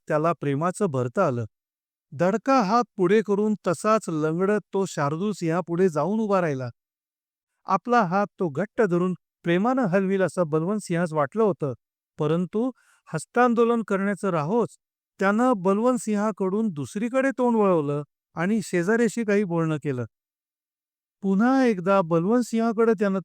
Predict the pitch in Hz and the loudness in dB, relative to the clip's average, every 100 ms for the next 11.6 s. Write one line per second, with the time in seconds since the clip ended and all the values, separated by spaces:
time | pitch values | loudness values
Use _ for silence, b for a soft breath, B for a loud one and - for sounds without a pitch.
0 | - 165 147 147 135 175 - _ _ - | -4 -6 -4 -4 -4 -6 -8 _ _ -2
1 | 175 190 - 143 156 180 220 220 185 170 | -2 -2 -2 0 0 2 0 2 0 0
2 | 139 117 - _ _ _ _ _ _ _ | -2 -6 -12 _ _ _ _ _ _ _
3 | _ _ _ _ _ _ - 202 - 147 | _ _ _ _ _ _ -2 -2 0 0
4 | 147 165 208 208 147 151 175 180 175 180 | 0 0 0 0 -2 -2 -2 -2 -2 0
5 | 190 127 131 170 220 185 165 123 107 - | 0 0 2 2 0 -2 -4 -4 -8 -14
6 | _ _ _ _ _ _ _ _ 147 147 | _ _ _ _ _ _ _ _ -4 0
7 | 170 151 147 156 165 170 156 127 131 226 | 0 0 0 0 0 -2 -2 -2 0 0
8 | 233 180 196 160 160 131 113 _ _ _ | 0 0 -2 -2 -2 -2 -6 _ _ _
9 | _ _ _ _ _ _ _ _ _ _ | _ _ _ _ _ _ _ _ _ _
10 | - 180 220 220 160 147 139 160 190 175 | 0 4 4 2 0 0 0 -2 -2 -4
11 | 120 143 - 170 185 170 | -4 -4 -2 -2 0 -2